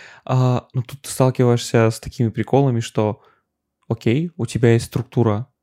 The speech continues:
у тебя есть какой-то, какая-то переменная, где лежит какая-то структура, и ты передаешь по значению, но там есть мапа, либо слайс, и,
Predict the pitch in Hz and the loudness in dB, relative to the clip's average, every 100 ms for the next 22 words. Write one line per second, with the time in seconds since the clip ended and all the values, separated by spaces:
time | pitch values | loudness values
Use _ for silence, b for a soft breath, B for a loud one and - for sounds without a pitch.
0 | _ _ _ - 123 120 117 - - 113 | _ _ _ -8 -2 0 0 -2 -2 0
1 | - 107 107 - 113 - - 107 127 175 | 0 0 0 0 0 0 -2 -2 -2 -2
2 | 165 123 113 117 - - 107 - 117 - | -2 0 -2 -2 -4 -4 -4 -4 -6 -2
3 | 113 113 107 - 113 113 117 110 - 110 | 0 0 -2 -2 -4 -2 -2 -2 -4 -6
4 | 110 - 170 147 120 143 131 131 - 117 | -4 -2 0 -2 -2 -2 -2 -2 0 2
5 | 143 175 190 b b b b b - 123 | 2 0 0 b b b b b 0 2
6 | 120 - 123 131 151 - _ _ _ _ | 2 0 2 2 2 -8 _ _ _ _
7 | _ _ _ - 110 | _ _ _ -6 -4